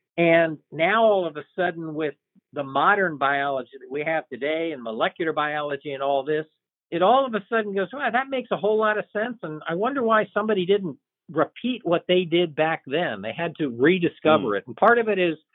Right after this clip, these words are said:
Speaker 1: electronic literature. People tend not to go back, uh, any more than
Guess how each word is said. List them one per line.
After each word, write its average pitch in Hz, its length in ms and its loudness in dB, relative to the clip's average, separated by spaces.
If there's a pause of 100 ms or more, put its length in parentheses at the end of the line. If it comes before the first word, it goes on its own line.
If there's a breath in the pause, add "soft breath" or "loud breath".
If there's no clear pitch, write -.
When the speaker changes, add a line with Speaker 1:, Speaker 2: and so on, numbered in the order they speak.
(300)
Speaker 1:
electronic 220 760 2
literature. 202 680 -4
People 202 460 -10
tend 190 220 -6
not 175 260 -2
to 175 80 -8
go 160 220 -4
back, 160 360 -4 (100)
uh, 160 60 -6
any 160 260 -6
more 160 240 0
than 135 180 -8